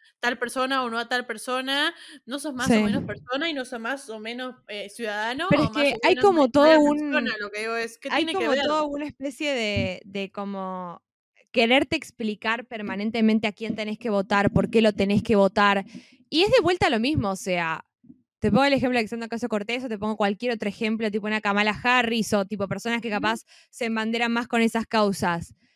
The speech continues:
Speaker 2: Las ponen como ídolas y capaz la mina es una chota y vos no lo sabés y lo ponés como ídola y capaz no te leíste ni tres propuestas de lo que dice la mina. Capaz
Speaker 1: Es
Speaker 2: leíste
Speaker 1: que para mí el tema
Speaker 2: propuestas
Speaker 1: es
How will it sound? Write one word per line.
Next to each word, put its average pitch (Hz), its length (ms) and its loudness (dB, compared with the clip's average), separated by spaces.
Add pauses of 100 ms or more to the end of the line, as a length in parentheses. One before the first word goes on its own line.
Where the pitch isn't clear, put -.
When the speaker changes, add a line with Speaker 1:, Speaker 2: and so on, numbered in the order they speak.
(220)
Speaker 2:
Las - 180 2
ponen 494 320 -6
como 220 280 -2
ídolas 208 720 -2
y - 80 -12
capaz - 320 -8
la 294 80 4
mina 294 180 2
es - 140 2
una 302 200 0
chota - 460 2
y - 40 2
vos 262 140 4
no 359 80 4
lo 233 120 4
sabés 208 560 0
y 233 100 -2
lo 226 120 2
ponés 302 260 2
como 269 260 0
ídola 220 540 2
y 247 180 -4
capaz 294 280 0
no 453 60 2
te 294 120 0
leíste 302 260 0
ni 247 100 -2
tres 302 160 0
propuestas 262 500 -2
de 208 80 0
lo 185 100 0
que 180 80 -4
dice 185 200 -4
la 175 120 -2
mina. 175 340 -4 (320)
Capaz 240 260 0
Speaker 1:
Es 427 100 2
Speaker 2:
leíste - 20 -18
Speaker 1:
que 370 100 -2
para 320 140 2
mí 349 120 -2
el 349 80 -2
tema 392 180 0
Speaker 2:
propuestas - 60 -2
Speaker 1:
es - 120 -16